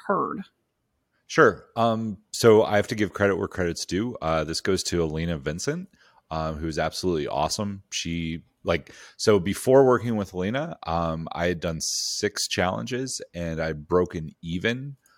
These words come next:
Speaker 2: Uh, one, I did about twenty K in sales. The other ones, uh, I either lost money or broke even. At the end of all of them, I think I had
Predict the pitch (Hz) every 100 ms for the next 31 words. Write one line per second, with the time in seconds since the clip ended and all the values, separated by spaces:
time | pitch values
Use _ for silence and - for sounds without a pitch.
0 | _ _ - 82 82 82 85 98 120 139
1 | 131 104 95 90 95 90 92 82 82 -
2 | 95 95 110 104 92 - 92 107 117 -
3 | 82 82 92 92 92 92 - - - 78
4 | 78 76 69 78 85 73 78 80 87 87
5 | 92 92 82 73 78 78 76 78 101 110
6 | - - - - 90 - 120 117 90 90
7 | 107 113 123 123 127 - 85 85 82 -
8 | 87 87 80